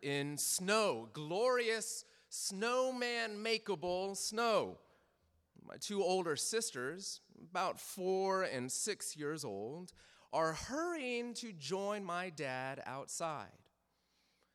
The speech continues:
They're gleefully putting on their coats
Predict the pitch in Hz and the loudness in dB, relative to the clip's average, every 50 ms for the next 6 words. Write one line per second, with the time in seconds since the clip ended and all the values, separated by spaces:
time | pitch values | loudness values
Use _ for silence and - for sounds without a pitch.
0 | _ _ - 175 214 208 156 - 185 220 254 269 269 - - 240 226 214 202 165 | _ _ 2 4 4 6 4 4 2 4 4 2 2 0 0 0 2 2 2 0
1 | - 226 214 208 202 202 202 196 196 190 180 185 175 160 - - - 214 202 170 | 0 0 2 4 6 6 6 4 4 0 0 0 0 0 0 -2 -2 0 0 0
2 | 131 - - - - - - - - - | -2 -6 -8 -10 -8 -8 -8 -8 -10 -12